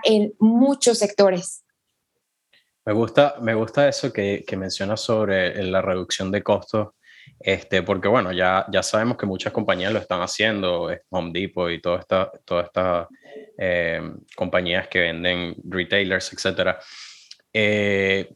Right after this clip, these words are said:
Speaker 2: ya lo vemos, ¿no? O sea, ya con, en su propia aplicación o en su página web puedes en tu casa saber cómo te queda el mueble, etcétera. Y también que mencionaste esto de lo, de las casas, bueno, eso, o lo, o los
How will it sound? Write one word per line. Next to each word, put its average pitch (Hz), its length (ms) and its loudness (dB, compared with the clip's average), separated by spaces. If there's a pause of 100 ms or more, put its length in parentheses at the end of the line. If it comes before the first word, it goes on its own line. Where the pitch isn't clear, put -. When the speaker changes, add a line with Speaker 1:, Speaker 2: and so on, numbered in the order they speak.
Speaker 2:
ya 123 240 4
lo 147 140 4
vemos, 117 280 2
¿no? 120 200 2
O 101 60 0
sea, 101 200 2
ya 98 300 2
con, 127 300 -4 (140)
en 101 120 -6
su - 200 -8
propia 104 300 2
aplicación 127 600 2
o 101 60 2
en 98 80 0
su 90 220 -4
página 107 300 4
web 107 320 2
puedes 110 680 0 (220)
en 104 180 -4
tu 98 140 -4
casa 120 500 4
saber 98 320 2
cómo 113 240 2
te 107 140 2
queda 95 140 4
el 101 80 2
mueble, 104 380 4
etcétera. 110 500 2 (440)
Y 107 760 2
también 113 420 2
que - 100 4
mencionaste 127 640 2
esto 131 260 0
de 127 160 6
lo, 101 200 2
de 95 180 -2
las 95 200 2
casas, 113 400 4
bueno, 104 300 2
eso, 110 400 2
o 95 140 0
lo, 92 260 0
o 98 100 0
los 92 220 0